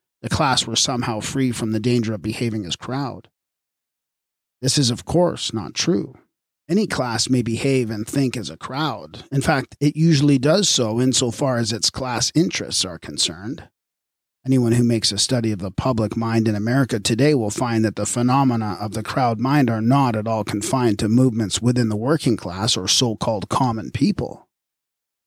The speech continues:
It has long been the habit of conservative writers to identify the crowd with the proletariat, and then to feel that the psychology of the situation could be summed up in the statement that the crowd was simply the creature of passion and blind emotion.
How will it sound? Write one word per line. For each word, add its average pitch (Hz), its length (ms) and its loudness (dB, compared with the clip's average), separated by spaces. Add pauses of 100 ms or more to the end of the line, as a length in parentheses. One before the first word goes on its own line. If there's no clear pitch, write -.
(1000)
It 156 60 -2
has 151 180 4
long 180 280 4
been 151 160 4
the 127 80 2
habit 123 320 0
of 104 140 -6
conservative 120 680 0
writers 117 400 0
to - 140 0
identify 123 800 0
the 110 80 -4
crowd 107 400 -6
with 120 160 -2
the 127 100 -4
proletariat, 139 920 -4 (420)
and 151 100 6
then 156 120 6
to 143 100 0
feel 143 240 2
that 131 140 0
the 120 100 -2
psychology 139 640 2
of 117 100 0
the 113 60 -2
situation 117 680 0
could 117 160 -2
be 110 80 0
summed 123 400 0
up 120 240 -2
in 107 80 -4
the 107 80 -4
statement 107 420 -2
that 101 180 -6 (440)
the 110 100 -6
crowd 113 260 0
was 98 120 0
simply 113 360 -2
the 90 120 -8
creature - 360 -4
of 80 120 -14
passion 113 560 -2
and 98 180 -8
blind 117 340 -2
emotion. 120 600 -2